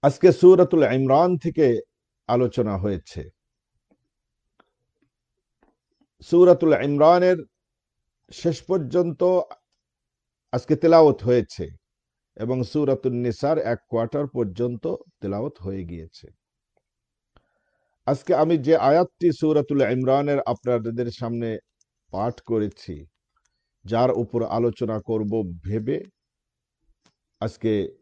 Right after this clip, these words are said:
আপনাদের সামনে উপস্থিত হয়েছি, সেটি হলো একশত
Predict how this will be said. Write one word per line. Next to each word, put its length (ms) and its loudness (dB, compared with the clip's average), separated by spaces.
আপনাদের 440 -4
সামনে 260 -6
উপস্থিত 420 -8
হয়েছি, 400 -4
সেটি 320 -6
হলো 200 -4
একশত 540 -2